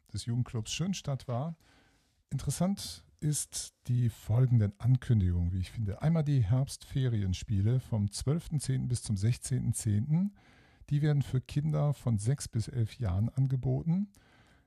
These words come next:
Es dürfen leider nur sechzehn Kinder angenommen werden, aber meldet euch bei Interesse bis zum achtundzwanzigsten neunten zwanzig zwanzig auf der Homepage von Jeff.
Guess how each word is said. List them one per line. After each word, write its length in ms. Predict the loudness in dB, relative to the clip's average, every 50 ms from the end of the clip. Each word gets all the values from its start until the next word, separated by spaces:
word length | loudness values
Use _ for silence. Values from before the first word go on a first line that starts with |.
| _ _
Es 220 | -6 -6 -6 -6 -8 _ _ -2
dürfen 340 | 2 2 2 4 4 4 4
leider 280 | 4 4 4 4 4
nur 200 | 4 4 4 4
sechzehn 800 | 2 2 2 2 2 0 -2 -6 -8 -4 0 2 2 4 2 2 0
Kinder 520 | -2 -2 2 2 4 4 4 4 2 0 0 2
angenommen 600 | 2 2 2 2 2 2 4 4 4 2 2 2
werden, 500 | 2 2 2 2 2 2 2 0 0 -4 -8 -18 _ _ _ _ _ _ _ _
aber 280 | -2 0 2 4 4 4
meldet 540 | 6 6 6 6 6 6 6 4 2 0 0
euch 320 | 0 0 2 0 0 -2
bei 140 | -2 -2 0
Interesse 540 | 0 -2 0 0 0 0 2 2 0 0 0
bis 260 | 0 0 -2 -2 -2
zum 280 | 0 2 2 2 2 -2 _ _ _
achtundzwanzigsten 1200 | -6 -6 -6 -6 -2 0 0 0 0 0 0 2 2 2 0 -2 -4 -4 -4 -2 0 4 4 6
neunten 640 | 6 6 6 6 4 4 2 2 2 2 2 2 0
zwanzig 720 | -2 -6 -4 -2 0 2 0 0 -2 -2 -4 -6 -6 -8
zwanzig 680 | -10 -4 0 2 2 2 2 0 -2 -6 -6 -8 -12 -18 -20 _ _ _ -6
auf 180 | -4 -4 -2 -2
der 160 | 0 2 2
Homepage 560 | 2 2 2 0 -2 -2 -2 -2 -4 -4 -6 -10 -16 -18
von 280 | -12 -6 -2 0 0 0
Jeff. 420 | 0 -4 -6 -8 -10 -12 -18 -20